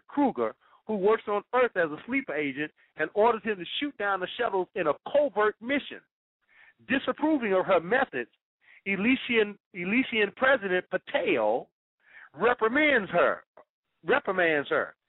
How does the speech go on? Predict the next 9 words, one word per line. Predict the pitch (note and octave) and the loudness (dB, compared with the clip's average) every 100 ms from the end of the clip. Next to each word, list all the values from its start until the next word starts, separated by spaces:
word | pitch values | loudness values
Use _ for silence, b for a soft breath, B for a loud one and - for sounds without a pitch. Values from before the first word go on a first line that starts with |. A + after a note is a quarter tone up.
| b b b | b b b
and | F3 E3+ | -2 -2
Kruger | - E4 C4 G3 | 0 0 2 0
is | G#3 - | 0 0
fired. | C#4 D4 G#3 G2 - _ _ _ _ _ b b A#2 | 2 2 0 -4 -10 _ _ _ _ _ b b -2
Delacourt, | B3+ D#4 C4+ - C3+ B2 - _ _ b b A#2 | 2 2 0 -2 0 0 -4 _ _ b b -2
vowing | F#3+ G#3 A#3+ A3+ A3+ | 2 4 4 2 0
to | - F3+ | -4 -4
protect | F3+ - C#4 C#4+ F3 | -4 0 -2 -2 -6
Elysium | E3+ B3 C#4+ - B2+ | -2 0 0 -2 -6